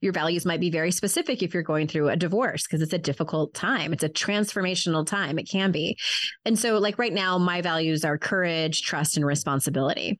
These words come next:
And it, that, that means very specific things to me. And so that's one of the things that I have found out is foundational for people's lives if they feel lost or stuck,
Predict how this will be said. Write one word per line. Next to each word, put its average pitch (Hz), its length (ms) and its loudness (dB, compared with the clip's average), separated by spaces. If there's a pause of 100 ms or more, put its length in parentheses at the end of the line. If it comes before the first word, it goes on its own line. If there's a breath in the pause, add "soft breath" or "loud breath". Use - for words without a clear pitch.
(120)
And 175 500 0 (140)
it, 151 180 -10 (300)
that, 180 140 -2
that 185 200 0
means 180 220 2
very 175 240 0
specific 170 440 0
things 160 260 0
to - 120 0
me. 175 460 2 (280)
And 214 120 2
so 220 100 0 (100)
that's 247 300 -2
one 311 100 2
of 320 60 4
the 269 80 2
things 202 300 0
that 175 280 0
I 170 200 -2
have 180 100 2
found 175 240 2
out 156 220 0
is 156 100 0
foundational 156 580 0
for 175 120 0
people's 156 360 0
lives 151 460 0
if 160 60 -2
they 165 120 -2
feel 151 240 0
lost 147 460 0
or 151 60 0
stuck, - 580 -4